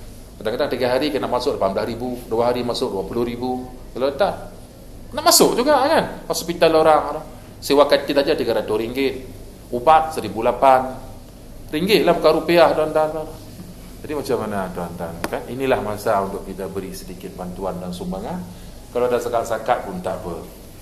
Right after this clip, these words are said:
Kalau dia mati, tak ada pengganti, tuan-tuan. Dia ketua, ketua ulama. Dan dia banyak membantu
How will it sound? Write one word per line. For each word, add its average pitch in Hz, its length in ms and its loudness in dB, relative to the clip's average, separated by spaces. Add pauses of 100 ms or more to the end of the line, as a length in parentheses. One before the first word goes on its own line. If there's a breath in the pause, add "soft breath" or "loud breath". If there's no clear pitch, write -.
(640 loud breath)
Kalau 113 160 0
dia 135 160 2
mati, 135 320 -4
tak 147 160 2
ada 139 80 2
pengganti, 139 560 -2
tuan-tuan. 139 480 -2
Dia 139 160 -2
ketua, 143 640 4
ketua 147 320 0 (320)
ulama. 151 720 0
Dan 147 320 -2
dia 170 480 -2 (320)
banyak 160 320 0
membantu 151 560 -2